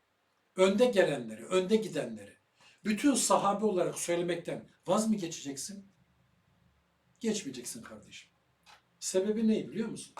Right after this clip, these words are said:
Çünkü sen para topluyorsun. Maalesef.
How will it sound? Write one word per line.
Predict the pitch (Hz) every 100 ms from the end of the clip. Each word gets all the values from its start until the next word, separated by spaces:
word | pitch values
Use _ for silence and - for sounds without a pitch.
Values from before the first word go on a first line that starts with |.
| - _ _ _ _ _ _ -
Çünkü | 220 202 156
sen | 147 160 196 - _ _ _ _ _ _ _ _ _ _ _
para | - 170 180
topluyorsun. | 110 - 92 92 - _ _ _ _ _ _ _ _ _ _ _ _ _ _ 269
Maalesef. | 143 139 196 -